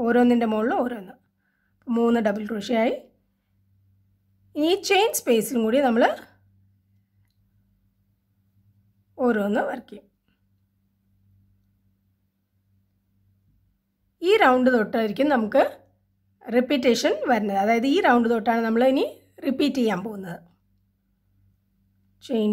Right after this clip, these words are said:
ടു, വീണ്ടും താഴെ ചെയ്ത പോലെ തന്നെ അടുത്ത രണ്ട് സ്റ്റിച്ച് സ്കിപ്പ് ചെയ്ത് അടുത്ത രണ്ടേലാണ് നമ്മൾ വർക്ക് ചെയ്യുന്നത്. ഇനി ഈ റൗണ്ട് തൊട്ട് നമ്മൾ ചെയിൻ സ്പേസസിൽ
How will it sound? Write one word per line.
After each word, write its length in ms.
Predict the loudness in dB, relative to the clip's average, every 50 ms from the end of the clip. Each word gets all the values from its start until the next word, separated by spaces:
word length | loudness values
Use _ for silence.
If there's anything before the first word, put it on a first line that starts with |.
| -2 -2 -4
ടു, 80 | -2 -2 -2 -4 -8 -16 _ _ _ _ _ _ _ _ _ _ _ _ _ _ _ _ _ _ _ _ _ _ _ _ _ _ _ _ _ _ _ _ _ _ _ _ _ _ _ _ _ _ _ _ _ _ _ _ _ _ _ _ _ -2
വീണ്ടും 260 | 0 2 2 2 0 2 4
താഴെ 240 | 4 6 6 4 2 0 0
ചെയ്ത 160 | 0 0 0 -2
പോലെ 140 | -4 -6 -6 -2
തന്നെ 200 | 0 0 0 0 -2 -6 -16 _ -6 -6
അടുത്ത 240 | -6 -2 0 2
രണ്ട് 180 | 4 4 4 2 0 -4
സ്റ്റിച്ച് 280 | -10 -12 -8 -6 -6 -6 -6
സ്കിപ്പ് 280 | -4 -6 -8 -2 0 0
ചെയ്ത് 180 | 0 0 0 -4 -2 -2 0
അടുത്ത 200 | 0 0 2 2 2 2
രണ്ടേലാണ് 480 | 2 2 -2 -2 -2 -2 -2 -2 0 2 2
നമ്മൾ 160 | 2 0 -2 -4 -6 -10 _ _ _ _ _ _ _ _ _ _ _ -4
വർക്ക് 200 | -4 -4 -2 -4 -6
ചെയ്യുന്നത്. 260 | -6 -6 -6 -10 -14 -20 _ _ _ _ _ _
ഇനി 160 | -2 0 2 4 4
ഈ 20 | 4 4 4
റൗണ്ട് 240 | 4 4 4 4 2 2
തൊട്ട് 180 | 0 -2 -4 -4 -4 -2
നമ്മൾ 180 | -2 0 0 0 0 -2 -8 -18 _ _ _ _ _ _ _ -6
ചെയിൻ 240 | -2 0 0 0 0 -2
സ്പേസസിൽ 540 | -2 0 0 0 2 0 -2 -4 -2 0